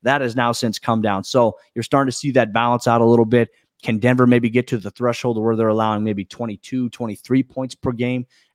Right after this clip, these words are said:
as their average? That would help them defensively in terms of those category-based rankings there.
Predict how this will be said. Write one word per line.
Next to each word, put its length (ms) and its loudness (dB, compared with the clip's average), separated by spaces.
as 180 -2
their 120 4
average? 260 0
That 160 2
would 100 -2
help 280 0
them 140 2
defensively 640 0
in 80 0
terms 240 2
of 80 4
those 220 2
category-based 800 0
rankings 420 0
there. 260 2